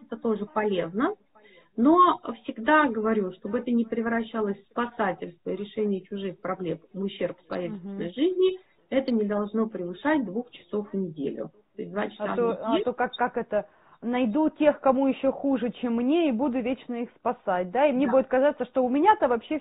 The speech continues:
Speaker 2: всё классно. <laughs>
Speaker 1: Да, и при этом что человек уходит от решения своей собственной
Speaker 2: Да,
Speaker 1: задачи,
Speaker 2: да.
Speaker 1: проблемы, от своей
Speaker 2: Мгм,
Speaker 1: собственной
Speaker 2: мгм.
Speaker 1: жизни. Вот. И ещё, а, один из интересных таких моментов я добавила,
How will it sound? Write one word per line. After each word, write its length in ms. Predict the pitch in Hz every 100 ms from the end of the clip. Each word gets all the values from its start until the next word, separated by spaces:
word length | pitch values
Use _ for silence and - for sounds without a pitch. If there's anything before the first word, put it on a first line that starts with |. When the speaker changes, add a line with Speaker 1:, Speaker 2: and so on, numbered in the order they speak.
| -
Speaker 2:
всё 360 | 240 262 190 - _ _ _ _ _ _ _ _ _ -
классно. 380 | 269 226 - -
<laughs> 420 | 226 285 285 285
Speaker 1:
Да, 420 | 220 294 262 208 -
и 120 | -
при 200 | 269 285 359
этом 240 | 392 359 311
что 200 | 359 370
человек 380 | 370 294 285 262
уходит 480 | 233 320 359 349 269
от 160 | 269
решения 420 | 208 - 294 285 233
своей 320 | - 202 247 -
собственной 520 | 214 302 247 214 220
Speaker 2:
Да, 360 | - 226 214 185
Speaker 1:
задачи, 460 | 202 208 226 247 -
Speaker 2:
да. 0 |
Speaker 1:
проблемы, 540 | - 202 190 170 175 180
от 60 | -
своей 280 | - 214 233 -
Speaker 2:
Мгм, 0 |
Speaker 1:
собственной 340 | 208 208 185 160
Speaker 2:
мгм. 20 |
Speaker 1:
жизни. 340 | - 156 160 - _ _ _ _
Вот. 280 | 202 220 - _ -
И 80 |
ещё, 460 | 262 294 285 - 403 427 453 440 -
а, 500 | - 277 277 269 262
один 320 | 208 202 330 302
из 80 |
интересных 680 | 254 240 269 254 277 - 220
таких 280 | - 208 220 -
моментов 460 | 208 233 349 370 -
я 160 | 240
добавила, 840 | 214 214 202 202 190 185 180 175 175